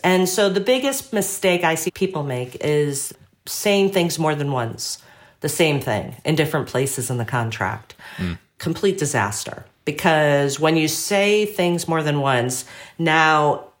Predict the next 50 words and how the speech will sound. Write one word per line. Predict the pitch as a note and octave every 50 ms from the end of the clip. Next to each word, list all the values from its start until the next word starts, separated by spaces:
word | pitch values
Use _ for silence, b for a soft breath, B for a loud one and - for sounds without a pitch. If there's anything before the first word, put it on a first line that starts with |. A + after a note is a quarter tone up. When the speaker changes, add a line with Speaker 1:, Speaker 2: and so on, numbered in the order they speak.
| _ _
Speaker 1:
instead | E3 D#3 D3 - - F3+
of | F3+ F3
just | E3 D#3 -
being | - C#3+ D3 C#3+
silent | D3 - - C#3 C#3+ D#3+ E3+ E3+ D#3+ D3
on | C3+ B2+
an | B2 A#2+
issue | A#2 A2+ A2 - - C3+
and | C3+ C#3
letting | C3+ B2+ B2+ B2
people | A#2 C3 A2+ - A#2+
try | - - C#3 B2
and | A#2 A2+
figure | - C3+ - C3+ A#2+
it | A#2
out, | A#2+ A2+ G#2+ G#2 G#2+ - - B B B B B B B B B
now | D3+ D#3 D#3 E3+ F3+ F#3+
you | G3+ G3 E3
have | D3+ D3+ C3+ C3+ -
to | C#3
figure | - - C3+ C#3+ C3+
out | B2+ B2+ A#2+ G#2+
which | D3+ D3 -
version | D3 B2+ C#3+ C#3 C#3 C3+ C3 - C3+
is | B2 A2+ -
correct | - - B2+ A#2 G#2 D2 - - - - - - - -
and | - C3+
how | C#3 B2 - D3+ D3+
do | D3+ D3+
you | D3 C#3+
marry | C3 C3 B2+ B2+ B2+ C3 B2+ B2+
these | B2 A#2+ A#2 -
two | - - C#3 B2+
versions | B2 B2 A#2 A#2 A#2 A2+ - A#2+ A2 A2+ A2+ G#2+ - -
into | A#2 A#2 A2+ - A#2+
one | A#2+ A2+ A2
outcome. | G#2+ G#2 F#2+ - - - G2 G2 G#2+ A#2+ C3 - B B B B B B B
Speaker 2:
All | - F2+
Speaker 1:
So | E3+ F3 D#3
Speaker 2:
right. | D#3 D3 C#3
Speaker 1:
it, | - -
it | - F3+ E3 G3 - - - -
creates | - - G#3+ G#3+ A3+ A3 -
problems | - - G3 G3 F#3+ F#3+ F3 - F#3
not | F#3 G3 G#3 G#3
only | G3 G3 F#3+ F#3+ F3+ E3+ D#3+
if | D#3 -
it | E3
goes | - D#3+ D3 C#3+ -
to | - C3 C3 C3 C3 - -